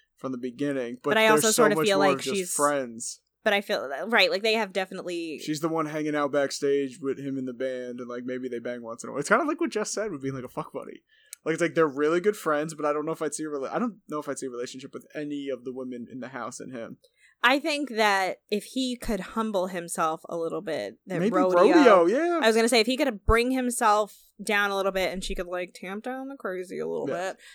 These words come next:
Speaker 2: that I think him and Rodeo would be a good
Speaker 1: They would have been.
Speaker 2: age appropriate.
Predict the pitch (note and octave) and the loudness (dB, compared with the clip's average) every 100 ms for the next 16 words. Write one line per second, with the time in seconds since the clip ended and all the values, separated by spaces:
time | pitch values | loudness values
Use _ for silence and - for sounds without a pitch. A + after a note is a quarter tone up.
0 | - G#3+ G#3 G3+ G#3 G3 G#3+ G3 F#3 F3+ | -4 0 2 2 -2 -4 -4 -4 -4 -2
1 | F3 E3+ E3 E3 F3 F3 E3 C#3 E3+ F3 | -2 -2 -2 -2 -6 -6 -6 -6 -6 -4
2 | E3 D#3+ D#3 - D3+ F#3 G#3+ F3+ B2+ G#3+ | -2 -2 -6 -6 0 0 0 -2 2 4
3 | C4 C#4+ C#4 B3 _ - B3+ C#4+ - F#3+ | 4 6 4 2 _ 2 8 8 6 2
4 | F3 D#3+ D#3 D3 - - | 4 4 2 0 -4 -8